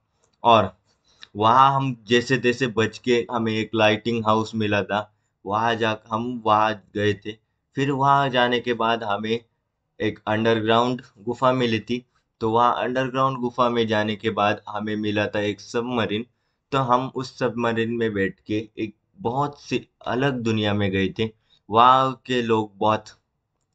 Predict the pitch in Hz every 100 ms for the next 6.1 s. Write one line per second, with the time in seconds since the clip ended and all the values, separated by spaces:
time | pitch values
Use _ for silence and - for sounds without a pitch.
0 | _ _ _ _ _ _ _ - 107 107
1 | 107 98 107 113 110 107 113 - _ _
2 | 120 120 127 123 113 120 131 113 110 117
3 | 120 113 104 - 107 98 92 - 110 107
4 | _ _ - 135 147 139 135 135 135 131
5 | 120 123 123 113 113 113 107 110 107 107
6 | 107